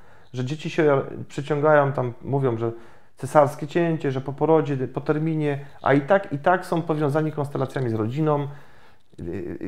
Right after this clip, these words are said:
i rachu ketu jest bardzo podobna, albo w tych samych domach. I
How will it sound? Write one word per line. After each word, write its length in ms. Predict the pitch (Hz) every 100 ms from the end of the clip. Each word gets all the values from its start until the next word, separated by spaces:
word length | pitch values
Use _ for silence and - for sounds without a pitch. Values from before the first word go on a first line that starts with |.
| 104
i 60 |
rachu 220 | 131 135
ketu 220 | 123 160 165
jest 120 | 151
bardzo 320 | 151 143 147
podobna, 540 | 139 139 131 143 147
albo 160 | 139 131
w 40 |
tych 140 | 131 135
samych 260 | 147 131
domach. 200 | 131 131 127 - - - - - - - -
I 440 | 147 165 170 170